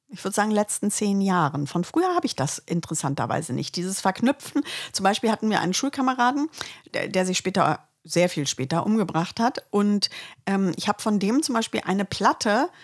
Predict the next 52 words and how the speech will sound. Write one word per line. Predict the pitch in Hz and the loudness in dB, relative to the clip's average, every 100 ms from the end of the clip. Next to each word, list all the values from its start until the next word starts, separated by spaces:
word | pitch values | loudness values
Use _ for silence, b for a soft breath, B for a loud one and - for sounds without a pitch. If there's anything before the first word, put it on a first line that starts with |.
| B | B
da | - 180 | -2 0
steht | - 208 | 0 0
eine | 190 | 0
persönliche | 196 175 202 202 175 | 2 2 2 2 0
Widmung | 190 196 180 | 0 2 2
von | - | 2
ihm | 147 175 | 2 2
noch | 156 | 2
drauf | 139 - 147 135 | 0 -2 -2 -2
und | 170 160 | -2 0
so | 165 151 | 2 2
Sätze. | 170 170 175 | 2 2 -2
Und | 170 | -4
ich | 185 | 0
weiß, | 139 214 262 | 2 2 2
dass | 208 202 | -4 -2
wir | 214 220 240 B B - | 0 0 0 B B -2
dieses | 220 240 | 0 2
Lied | 233 226 | 0 0
ganz | - 190 247 - | 2 4 2 0
viel | 220 220 214 220 - _ | 2 4 4 4 0 _
früher | - - 220 226 | -4 2 4 6
gehört | 190 185 170 160 | 4 2 2 2
haben. | 165 131 | 0 0
Wir | 151 | 0
sind | 160 175 | 0 0
da | |
mal | 156 156 151 - - 175 | 2 2 2 -4 -14 -10
zu | - | -6
dritt | 165 190 | -4 -4
mit | 160 135 | -4 -2
einer | 151 | 0
anderen | 180 160 | 2 0
Freundin | - 156 160 | 0 2 2
nach | 156 | 2
Brüssel | 190 208 185 | 2 2 0
gefahren | 175 - 170 | -2 0 0
und | 156 | 2
so. | 160 | 0
Und | 160 | -2
da | 160 | -2
haben | 180 | -2
wir | |
diesen | 160 160 160 | 0 0 0
Song | - 196 | 2 0
immer | 143 | 0
gehört. | 151 139 - B B B | 0 -2 -4 B B B
Und | - 214 | -2 -2
trotzdem | - 269 - - 208 233 | 0 -2 -2 -2 0 0
ist | - | 0
mir | 202 - | -2 2
aufgefallen, | 220 - 190 - 151 147 220 | 0 0 -4 -2 0 2 0